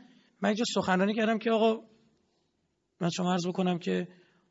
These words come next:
به این بحث جمعیتی فکر کنید، ما باید جمعیتمون رو افزایش بدیم، خطرناک اینجوری که داریم پیش می‌ریم. برداشت، بگیم، بی‌انصافی این دوتا رو چسبونده کنار هم دیگه. یعنی من یه جا دارم می‌گم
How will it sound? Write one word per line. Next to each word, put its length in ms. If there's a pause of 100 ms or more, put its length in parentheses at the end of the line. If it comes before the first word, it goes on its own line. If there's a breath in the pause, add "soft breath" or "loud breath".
(480)
به 60
این 120
بحث 240
جمعیتی 380
فکر 200
کنید، 260
ما 120
باید 360
جمعیتمون 500
رو 120
افزایش 360
بدیم، 220 (340 soft breath)
خطرناک 640
اینجوری 240
که 80
داریم 180
پیش 260
می‌ریم. 160 (840)
برداشت، 360 (2250)
بگیم، 480
بی‌انصافی 560
این 280
دوتا 180
رو 40
چسبونده 360
کنار 220
هم 100
دیگه. 220 (840)
یعنی 140
من 120
یه 80
جا 100
دارم 200
می‌گم 280